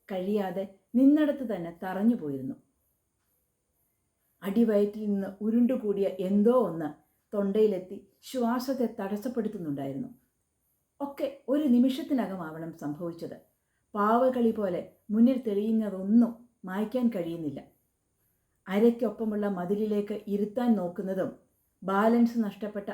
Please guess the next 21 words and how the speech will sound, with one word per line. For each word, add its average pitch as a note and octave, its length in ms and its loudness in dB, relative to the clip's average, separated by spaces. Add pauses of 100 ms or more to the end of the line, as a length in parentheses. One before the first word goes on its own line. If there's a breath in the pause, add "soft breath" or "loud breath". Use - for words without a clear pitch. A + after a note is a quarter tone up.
അവർ G3+ 280 -2
രണ്ടാളും G#3 640 2
താഴേക്ക് G#3 480 0
പോകുന്നതുമൊക്കെ F#3+ 880 -6 (420)
ഒരു D4+ 180 0
നിശ്ചല B3+ 480 2
ദൃശ്യം A3+ 460 0
പോലെയാണ് E3 500 -2 (260 loud breath)
മുന്നിൽ A3+ 380 6
നിറഞ്ഞത്. D3 400 -6 (920)
സിരകളിലെ G#3+ 600 4
ലഹരിയിൽ, F#3+ 560 2 (540)
ആവേശത്താൽ A#3 680 2 (460)
പെൺകുട്ടിയുടെ A#3 600 2
പിടി A#3 240 -4
മുറുകിയതാണോ, A3 760 0 (420)
അതോ F#3+ 240 -2 (380)
അവളെ C4+ 300 4
ചേർത്ത് B3 340 -2
പിടിച്ചിരുന്ന A3 500 -2
കൈകളുടെ A3+ 640 0